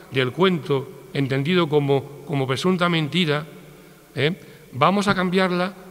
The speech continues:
por la idea de que el cuento tiene que rodearse de elementos fantasmagóricos, fantásticos, que no están en la realidad, pero que al final descubre el lector que sí hay algo de cierto.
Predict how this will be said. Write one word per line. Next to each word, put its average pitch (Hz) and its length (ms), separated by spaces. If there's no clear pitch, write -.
por 196 280
la 135 120
idea 165 480
de 131 220
que 131 260
el 127 160
cuento 190 600
tiene 202 280
que 180 140
rodearse 160 880
de 131 160
elementos 151 500
fantasmagóricos, 135 1040
fantásticos, 135 880
que 123 140
no 147 80
están 165 240
en 165 80
la 170 80
realidad, 165 480
pero 143 260
que - 500
al 131 160
final 196 600
descubre 190 540
el 185 60
lector 180 460
que 151 180
sí 180 180
hay 151 140
algo 127 200
de 113 80
cierto. 107 520